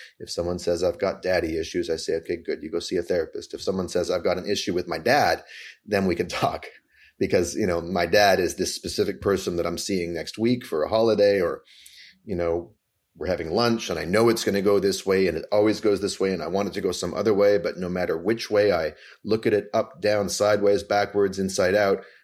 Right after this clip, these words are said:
I can only see it going this one way. Well, that means I'm stuck and I need to kind of pop the hood and see what's going on in there that has me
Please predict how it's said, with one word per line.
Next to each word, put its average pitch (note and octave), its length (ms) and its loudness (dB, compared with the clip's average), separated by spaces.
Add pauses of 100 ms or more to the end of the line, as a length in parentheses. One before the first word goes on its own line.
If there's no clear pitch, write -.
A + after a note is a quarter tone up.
(120)
I F#2 80 -6
can F#2 260 -6
only B2 240 2
see A2+ 240 0
it - 100 -2
going F#2 220 0
this E2+ 180 -6
one F2 180 -4
way. E2+ 140 -2
Well, A2+ 140 2
that C#3 180 -2
means G2+ 500 -4 (140)
I'm F#2+ 120 -6
stuck - 400 -4 (120)
and E2+ 120 -6
I F2 60 -4
need F2 380 -4 (560)
to F2 400 0 (640)
kind F2 160 -4
of - 160 -12
pop G#2 260 0
the G2+ 120 4
hood E2 300 0 (540)
and F#2+ 120 -8
see - 160 -2
what's G#2+ 180 0
going F#2+ 280 0
on C#3 160 2
in A2 140 0
there D#2 200 -4
that F2 160 -6
has G#2 260 0
me F#2+ 120 0